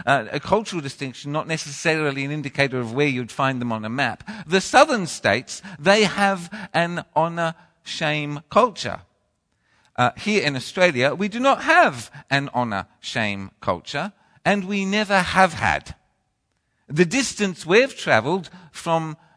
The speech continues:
European honour-shame cultures and honour-shame values is perhaps most neatly captured by a quote from the nineteen eighty-four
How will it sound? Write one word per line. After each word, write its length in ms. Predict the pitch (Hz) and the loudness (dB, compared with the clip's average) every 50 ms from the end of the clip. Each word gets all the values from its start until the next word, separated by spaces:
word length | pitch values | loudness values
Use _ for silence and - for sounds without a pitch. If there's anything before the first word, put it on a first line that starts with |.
| _ _ | _ _
European 800 | 131 131 160 185 180 165 143 - - 262 285 277 233 180 160 - | -8 -4 0 0 0 0 -2 -6 -10 -8 -4 -4 -4 -4 -4 -2
honour-shame 640 | - 135 135 127 120 113 - - 123 117 117 117 | -2 -2 -2 -2 -4 -6 -4 -4 -4 -4 -4 -6
cultures 520 | - - 110 117 117 - 180 196 180 - 143 | -2 -2 -2 -2 -2 -6 -8 -8 -8 -6 -8
and 100 | 120 120 | -4 -4
honour-shame 520 | 123 131 131 131 123 - 139 123 123 120 | -4 -4 -4 -4 -6 -4 -4 -4 -4 -2
values 340 | 113 113 117 123 151 165 165 | 0 -2 -2 -2 -4 -6 -8
is 140 | 180 - - | -10 -8 -6
perhaps 340 | 214 220 208 214 208 - | -4 -2 -2 -4 -4 -8
most 240 | 208 208 202 196 - | -8 -8 -8 -6 -6
neatly 320 | 208 247 330 392 - 339 285 | -6 -6 -6 -8 -12 -12 -4
captured 460 | - - 214 214 - - 185 165 - 214 247 214 - | 2 2 2 2 2 -2 -2 -2 -2 -6 -8 -8 -2
by 260 | 156 180 190 220 240 | 2 2 4 4 2
a 40 | 240 | 0
quote 560 | - - - 285 165 123 160 185 - - - _ _ _ _ _ _ _ _ _ _ _ _ | -2 -2 0 4 4 4 2 0 -6 -14 -18 _ _ _ _ _ _ _ _ _ _ _ _
from 260 | - - 180 170 170 170 | -10 -6 -6 -6 -4 -4
the 80 | 170 | -6
nineteen 600 | 170 180 196 220 269 262 - - 214 202 196 190 - | -6 -4 -6 -4 -4 -6 -6 -6 -6 -6 -6 -6 -4
eighty-four 680 | - 180 175 - 170 165 - - 170 165 160 156 151 - | -6 -6 -6 -6 -12 -14 -8 -4 -2 -2 0 -2 -2 -4